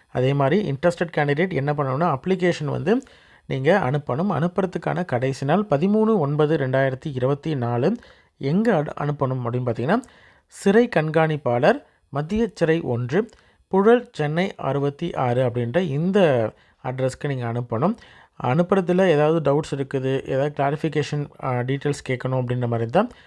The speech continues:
அதற்கான தொலைபேசி எண்ணும் கொடுத்துருக்காங்க. ஜீரோ ஃபோர் ஃபோர் டூ சிக்ஸ் ஃபைவ் நைன் ஜீரோ சிக்ஸ் ஒன்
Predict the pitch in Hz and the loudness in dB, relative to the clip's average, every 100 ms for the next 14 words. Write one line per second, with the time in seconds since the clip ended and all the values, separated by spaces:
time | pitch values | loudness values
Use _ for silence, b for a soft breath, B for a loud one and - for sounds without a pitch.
0 | B _ 127 131 139 180 139 151 160 156 | B _ -2 0 -2 0 0 0 0 -4
1 | 139 123 127 131 127 120 123 135 190 135 | -2 -4 -2 -6 -8 -6 -4 -2 -2 -2
2 | 135 156 165 170 - 135 127 - 165 208 | -2 2 0 0 -4 -6 -6 -4 -4 -4
3 | b b b b - 185 202 - - 165 | b b b b -2 0 0 -6 -8 -8
4 | - - 151 180 202 143 131 151 165 147 | -8 0 2 2 0 -6 -2 0 -2 -2
5 | 147 151 196 - 160 - - 127 | 0 0 -2 -4 -8 -8 -6 -6